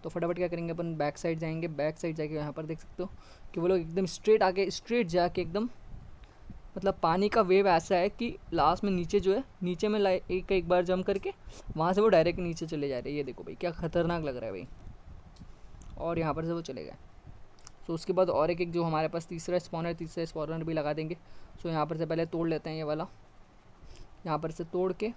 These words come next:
अपन क्या करेंगे, तीन डर्ट लगा देंगे, एक, दो, तीन, और इधर में लगा देंगे अपन स्पॉनर, जो हमारा आखिरी स्पॉनर बचा है।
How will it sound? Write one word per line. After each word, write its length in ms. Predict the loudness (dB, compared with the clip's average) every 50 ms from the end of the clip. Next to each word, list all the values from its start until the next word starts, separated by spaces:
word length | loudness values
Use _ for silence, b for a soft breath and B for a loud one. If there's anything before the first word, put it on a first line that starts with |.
| -10 -18 -20 -20 -20 -20 -20 -20 -18 -16 -16 -16 -16 -16 -18 -20 -20 -20 -18 -18 -18 -18 -18 -18 -18 -14
अपन 160 | -10 -6 -4 -2
क्या 100 | -2 0
करेंगे, 240 | 0 0 -2 -2 -4
तीन 340 | -4 -4 -4 -2 0 0 2
डर्ट 180 | 2 2 2 4
लगा 180 | 4 4 4
देंगे, 280 | 2 0 -2 -2 -4 -4 -6 -12 -20 B B B B B B B -18 -18 -8 -2 2
एक, 360 | 4 4 4 2 0 -6 -16 -16 -16 -18 -20 -20 -20 -16 -10 -8
दो, 440 | -6 -2 0 0 2 2 0 -2 -4 -6 -8 -12 -14 -14 -12 -12 -14 -14 -14 -16 -16 -16 -18 -18 -16 -12 -6 -2
तीन, 380 | 0 0 0 0 0 -2 -4 -6 -8 -6
और 160 | -4 -4 -2
इधर 200 | 0 0 0 2
में 120 | 2 2 2
लगा 180 | 4 4 4 4
देंगे 200 | 2 0 0 -2
अपन 320 | -2 -4 -4 -4 -4 -4 -6
स्पॉनर, 400 | -8 -10 -10 -8 -8 -8 -8 -10
जो 160 | -8 -6 -6
हमारा 280 | -4 -2 -2 0 0 0
आखिरी 280 | 0 -2 -2 -6 -8
स्पॉनर 320 | -8 -8 -8 -6 -6 -6 -6
बचा 240 | -8 -8 -10 -10
है। 60 | -12